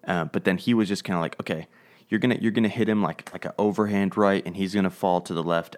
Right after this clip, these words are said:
out of camera, and I'm just literally gonna catch him, so he's just gonna go dead weight." And then I remember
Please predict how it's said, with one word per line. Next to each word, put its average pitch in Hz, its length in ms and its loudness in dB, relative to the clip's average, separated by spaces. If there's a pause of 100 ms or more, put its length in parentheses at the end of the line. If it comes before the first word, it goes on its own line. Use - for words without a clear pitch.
out 95 200 0
of 82 120 -12
camera, 87 500 -4 (240)
and 92 120 -2
I'm 92 100 0
just - 160 -8
literally 98 280 2
gonna 82 180 -2
catch - 340 -4
him, 82 100 -8
so - 140 -10
he's 85 160 -10
just 87 160 -4
gonna 80 160 -4
go 78 160 -6
dead 85 260 -2
weight." 80 260 -8 (320)
And 104 120 4
then 98 140 2
I - 80 -2
remember 98 440 2